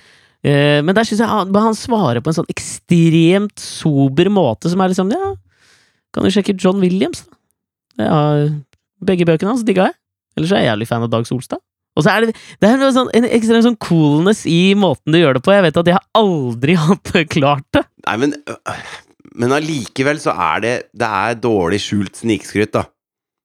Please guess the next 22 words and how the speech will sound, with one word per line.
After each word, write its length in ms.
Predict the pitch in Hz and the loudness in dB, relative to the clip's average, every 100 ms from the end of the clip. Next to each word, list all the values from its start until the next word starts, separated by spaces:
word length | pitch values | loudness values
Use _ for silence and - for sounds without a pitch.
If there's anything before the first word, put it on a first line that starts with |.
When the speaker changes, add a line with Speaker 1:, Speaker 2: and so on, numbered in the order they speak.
| _ _ | _ _
Speaker 2:
Fordi 140 | - 117 | -4 -2
at 80 | 127 | -2
det, 60 | 127 - - | -4 -6 -8
altså, 160 | 113 139 120 | -4 -4 -2
eh, 880 | 135 135 131 131 131 127 127 127 120 | 0 0 0 0 2 2 2 2 0
Speaker 1:
Ja, 160 | 120 | 0
hva 60 | 180 190 | 0 0
er 80 | 160 | 0
det 80 | |
Speaker 2:
hvem 160 | - 247 285 | 0 2 2
er 240 | 208 185 | 2 0
Speaker 1:
snikskryt, 240 | 160 151 - | 0 0 -2
da? 40 | 453 - _ _ _ _ - | -6 -6 _ _ _ _ -8
Speaker 2:
Jo, 180 | 113 151 | -2 0
men 140 | 196 | 0
det 60 | 190 | -2
er 280 | 113 101 131 | -4 -2 -2
jo 80 | 156 | 0
det, 140 | 143 147 | 0 -2
fordi 160 | 143 135 | -2 -2
at 80 | |
det, 60 | 131 | -2